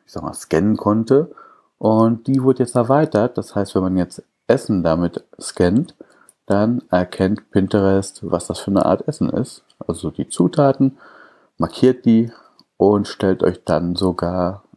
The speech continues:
Rezepte zur Verfügung, die auf Pinterest abrufbar sind. Spannendes Thema. Und, ähm, ja, also in dem Artikel, den ich verlinkt habe, wird auch von Shazam fürs Mittagessen geredet.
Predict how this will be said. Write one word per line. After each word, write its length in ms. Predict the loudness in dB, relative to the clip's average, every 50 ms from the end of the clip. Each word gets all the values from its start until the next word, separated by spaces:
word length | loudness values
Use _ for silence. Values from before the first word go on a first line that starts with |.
| _
Rezepte 440 | -2 -2 -2 0 -2 -2 0 0 0
zur 140 | 0 -2 -2
Verfügung, 540 | -4 -4 -2 -2 -2 -2 -2 -4 -6 -8 -10 -6 -2
die 80 | 0 0
auf 160 | 0 -2 -4
Pinterest 420 | -8 -8 -8 -8 -10 -8 -8 -8
abrufbar 480 | -8 -6 -4 -4 -4 -4 -6 -8 -10 -8
sind. 320 | -10 -10 -12 -12 -14 -18 -20 -20 _ _ _ _ -20 -20 -20 -20 _ _ _ _ _ _ _ _ _
Spannendes 540 | -20 -20 -8 _ -2 0 0 -2 -2 -4 -2
Thema. 580 | 2 2 4 4 2 -2 -4 -4 -6 -6 -10 _ -20 -2 0
Und, 500 | 2 4 4 4 2 0 0 -2 0 0
ähm, 540 | 0 2 2 0 -2 -4 -6 -8 -8 -10 -10 _
ja, 320 | -2 0 2 2 2 2 0
also 400 | 0 -2 -4 -6 -8 -10 -10 _ -20 -10 _
in 100 | -4 -2
dem 140 | 0 0 0
Artikel, 340 | 0 0 -2 0 2 2
den 120 | 2 0 -2
ich 60 | -2
verlinkt 360 | -2 0 0 0 -2 -2 0
habe, 180 | -2 0 2 2
wird 220 | 0 0 0 0
auch 180 | -2 -2 -2 -4
von 340 | -6 -6 -6 -4 -4 -6 -10
Shazam 580 | -6 -6 -4 -2 0 0 0 2 0 -2 -6 -8 _ -20 -20 -20 -20 _ _ _ _ _ -20 _
fürs 720 | -8 -2 0 0 2 2 2 0 -2 -4 -8 -12 -6 -4
Mittagessen 640 | -2 0 0 0 0 2 0 0 0 -2 -2 0
geredet. 600 | 0 2 4 4 4 4 4 4 2 0 -2 -8